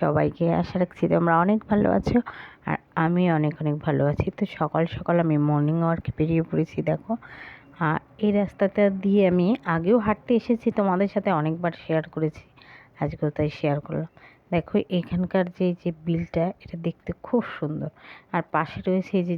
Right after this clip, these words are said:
জমি, চাল কুমড়ো গাছ। তো এই রাস্তা দিয়ে আমি হাঁটাহাঁটি করি, আর যেতে যেতে দেখলাম একটা, একটা ফুলের গাছ, মাধবীলতা ফুল গাছ। তো এত সুন্দর ফুল ফুটে আছে,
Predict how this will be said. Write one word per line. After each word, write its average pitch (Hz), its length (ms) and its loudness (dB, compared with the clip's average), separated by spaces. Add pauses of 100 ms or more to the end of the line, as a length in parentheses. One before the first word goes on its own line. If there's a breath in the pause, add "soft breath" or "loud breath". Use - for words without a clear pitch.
জমি, 160 320 0 (280)
চাল 139 180 0
কুমড়ো 143 380 -4 (100)
গাছ। 139 220 -4 (520 loud breath)
তো 175 220 0
এই 208 120 2
রাস্তা 196 420 0
দিয়ে 196 180 2
আমি 185 140 0
হাঁটাহাঁটি 160 520 -2 (120)
করি, 156 160 -8 (760 loud breath)
আর 156 300 2 (240)
যেতে 180 300 2
যেতে 214 280 -2
দেখলাম 190 380 2
একটা, 170 520 -2 (1200)
একটা - 160 -2
ফুলের 208 420 2
গাছ, 135 220 -4 (1040 loud breath)
মাধবীলতা 165 720 2
ফুল 143 380 -2
গাছ। 147 200 -2 (420 loud breath)
তো 196 80 0
এত 147 400 0
সুন্দর 208 460 0
ফুল 196 300 -2
ফুটে 185 380 -2
আছে, 160 460 -2